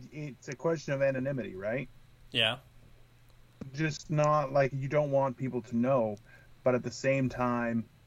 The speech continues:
Speaker 1: they're gonna, like, it's, it can be public information, so people will find out.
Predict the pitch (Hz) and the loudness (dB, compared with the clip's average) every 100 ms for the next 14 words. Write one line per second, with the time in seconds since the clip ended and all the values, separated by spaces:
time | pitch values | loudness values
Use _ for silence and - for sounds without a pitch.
0 | _ _ - 123 143 127 139 143 131 123 | _ _ -10 -2 2 2 2 2 0 -4
1 | 127 - - 131 113 127 123 139 127 120 | -6 -8 -8 -6 -2 -2 0 0 0 -4
2 | 110 117 123 120 - 98 110 135 135 113 | -8 -6 -4 -6 -10 -14 -10 -6 -2 0
3 | 120 113 113 104 101 117 - | -2 -2 -4 -4 -2 -4 -6